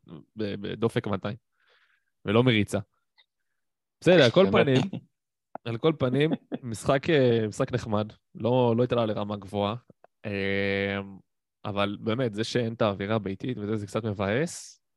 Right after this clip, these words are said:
Speaker 1: אבל, אה, זהו, אני התרגשתי, באמת, נגעתי בזה קצת מקודם, התרגשתי מאוד לקראת המשחק הזה, כי באמת,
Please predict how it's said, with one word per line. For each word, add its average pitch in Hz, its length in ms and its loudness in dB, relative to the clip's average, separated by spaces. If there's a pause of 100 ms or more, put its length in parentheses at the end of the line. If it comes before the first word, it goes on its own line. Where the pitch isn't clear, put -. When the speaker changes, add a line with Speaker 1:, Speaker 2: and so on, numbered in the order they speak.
(260)
Speaker 1:
אבל, 98 460 -8
אה, 92 920 -8
זהו, 101 240 -8
אני 123 100 0
התרגשתי, 123 580 0
באמת, 110 360 -4 (380)
נגעתי 110 260 -4
בזה 117 160 -4
קצת - 160 -16
מקודם, 113 360 -4
התרגשתי 104 420 -8
מאוד 104 180 -6
לקראת 107 220 -8
המשחק 110 340 -6
הזה, 120 140 -2
כי 113 140 -6
באמת, 104 480 -4